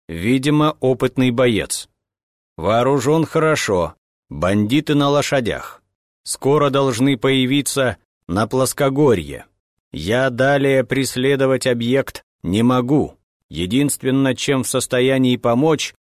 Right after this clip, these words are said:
так это заблокировать ущелье". "Блокируй и отдыхай, конвой. С гостями как-нибудь сами разберемся". Разведчик посоветовал. "Ты поосторожней там,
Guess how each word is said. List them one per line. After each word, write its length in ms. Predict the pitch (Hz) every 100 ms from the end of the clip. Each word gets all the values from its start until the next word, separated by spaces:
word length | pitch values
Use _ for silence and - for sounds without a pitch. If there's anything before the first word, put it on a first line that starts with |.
| _
так 260 | 113 120 143
это 240 | 147 139
заблокировать 880 | 113 135 127 131 - 156 147 131 131
ущелье". 640 | 123 - 143 92 69 53 - _ _ _ _ _ _ -
"Блокируй 760 | - 85 95 107 170 190 185
и 40 | 180
отдыхай, 600 | 165 143 170 - 180 147
конвой. 600 | 131 113 90 80 65 - _ _ _ _ -
С 140 | 76
гостями 640 | 80 98 - - 147 143
как-нибудь 600 | 127 143 131 127 127 127
сами 340 | - - 143 120
разберемся". 880 | 110 92 87 87 80 67 - 50 - _ _ _ _ _ _ _
Разведчик 680 | - 76 71 87 117 - -
посоветовал. 840 | - - 160 123 71 - 62 58 _ _ _ _ _
"Ты 160 | - 147
поосторожней 880 | 151 147 123 147 151 180 151 135 101
там, 320 | 85 65 57